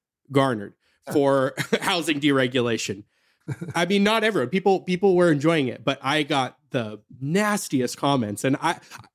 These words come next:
Speaker 1: immigration is a topic that inspires quite a lot of vitriol. Maybe this is too, but I don't know. Have you experienced that?
Speaker 2: No.
Speaker 1: Or was that a fluke?
Speaker 2: I, pretty much I've gotten zero angry emails about housing, and I've gotten hundreds of angry emails about immigration.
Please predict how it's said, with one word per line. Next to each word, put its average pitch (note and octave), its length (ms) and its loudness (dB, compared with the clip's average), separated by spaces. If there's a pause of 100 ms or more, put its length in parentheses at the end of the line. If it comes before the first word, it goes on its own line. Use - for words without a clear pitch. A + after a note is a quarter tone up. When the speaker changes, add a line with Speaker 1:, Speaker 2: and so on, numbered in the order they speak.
(260)
Speaker 1:
immigration G#3 600 2
is F3 220 0
a E3 40 -2
topic D#3 360 -2
that C3 100 0
inspires C3 480 -4
quite C3 180 -2
a A#2+ 60 -4
lot A#2 140 -6
of A2+ 100 -14
vitriol. A2 640 -10
Maybe D#3 260 0
this A3+ 220 0
is A#3+ 160 -2
too, C#4+ 180 2
but C#3+ 180 -2
I D#3+ 80 0
don't G#3 80 2
know. F3 80 2
Have B2+ 160 -4
you C#3 120 0
experienced F3+ 600 -2
that? A3 220 -4 (400)
Speaker 2:
No. G#3 680 0
Speaker 1:
Or C#3+ 60 4
was C3+ 100 2
that D3+ 120 2
a C3+ 40 -2
fluke? B2 400 -4
Speaker 2:
I, G3+ 100 2
pretty G#3 280 2
much D4 220 2
I've F3 220 4
gotten E3+ 600 0 (300)
zero G#3+ 760 0
angry E3 440 -2
emails D3 320 -2
about B2+ 180 -2
housing, C3+ 500 -4
and B2+ 80 -10
I've B2+ 140 -8
gotten C3+ 240 -2
hundreds D3+ 400 -4
of B2 60 -6
angry B2+ 280 -8
emails A#2 240 -8
about A#2 140 -4
immigration. A2 720 -8